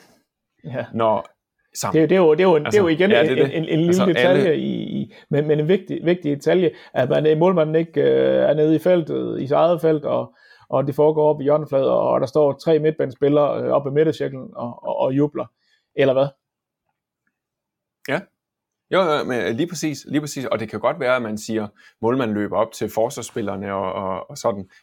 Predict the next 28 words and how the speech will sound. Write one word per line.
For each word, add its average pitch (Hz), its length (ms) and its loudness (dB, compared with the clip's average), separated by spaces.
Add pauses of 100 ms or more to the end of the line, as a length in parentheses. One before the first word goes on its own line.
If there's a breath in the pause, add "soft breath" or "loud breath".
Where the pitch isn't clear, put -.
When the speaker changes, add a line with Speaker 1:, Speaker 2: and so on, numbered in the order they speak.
Speaker 2:
Det 131 60 -2
er 131 100 -2
fint 143 140 -6
nok. 110 200 -8 (280 loud breath)
Men 113 80 -6
jeg 113 100 -2
tænker 113 220 -6
faktisk 120 260 -4
også 131 140 -10
specifikt 117 460 -8
på - 60 -12
udskiftningsbænken 104 920 -8
her. 101 440 -12
Altså, 123 220 -16 (480)
hvad, 110 240 -4
hvad 113 120 0
er 113 80 -2
Speaker 1:
Ja. 113 60 -4
Speaker 2:
deres 110 320 -4
reaktion 95 580 -8
på 95 80 -14
det 95 140 -12
her? 101 160 -18 (960)
Øhm, 87 640 -16
i - 60 -14
det 101 100 -12
hele 107 200 -4
taget. 104 280 -6